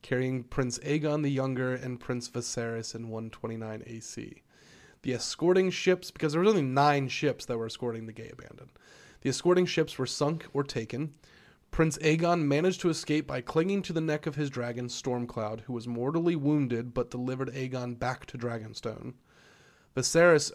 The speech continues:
having only a dragon egg, was unable to escape and was made captive of Admiral Sharko Lore,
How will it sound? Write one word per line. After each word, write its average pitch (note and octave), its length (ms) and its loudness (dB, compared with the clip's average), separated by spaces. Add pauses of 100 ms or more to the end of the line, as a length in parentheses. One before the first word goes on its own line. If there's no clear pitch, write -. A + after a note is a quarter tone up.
(160)
having B2 300 -2
only E3+ 220 4
a E3+ 60 4
dragon C#3+ 340 4
egg, B2+ 240 -2
was B2 220 -6
unable D3 500 0
to E3+ 140 -2
escape A#2+ 520 -4 (440)
and A#2+ 140 -2
was A#2 160 -2
made C#3 380 0
captive C3 500 -2
of B2+ 200 -8
Admiral A#2+ 480 -6
Sharko D3 840 0
Lore, A#2+ 520 -4